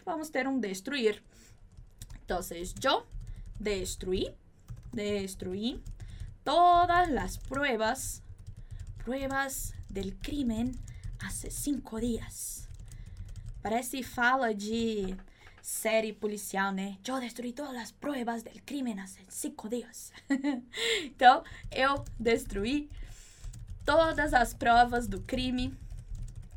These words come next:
há cinco dias. Nossa, muito cara de criminosa que eu tenho mesmo, meu Deus. <laughs> Então, "yo destruí todas las pruebas del crimen hace cinco días."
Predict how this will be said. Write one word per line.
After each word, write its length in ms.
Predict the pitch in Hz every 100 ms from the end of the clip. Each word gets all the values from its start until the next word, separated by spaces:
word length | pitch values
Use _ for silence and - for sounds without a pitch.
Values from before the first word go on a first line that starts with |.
| -
há 80 | -
cinco 440 | - - 262 226 226
dias. 420 | 190 - - -
Nossa, 300 | 214 - 214
muito 200 | 277 -
cara 220 | 190 202
de 80 | 190
criminosa 520 | 202 214 208 196 196
que 80 | 202
eu 40 |
tenho 240 | - 226 220
mesmo, 320 | 262 226 -
meu 160 | -
Deus. 400 | 208 277 - - - 339 - - -
<laughs> 540 | 480 - 622 622 508 -
Então, 340 | 254 320 381
"yo 300 | 381 285 349
destruí 460 | 427 403 294 285 311
todas 280 | 330 392 370
las 180 | 262
pruebas 540 | - 294 311 320 320 330
del 200 | 220 208
crimen 600 | - 311 269 262 294 - - -
hace 360 | 190 190 180
cinco 480 | 175 - 269 339 262
días." 460 | 220 285 240 -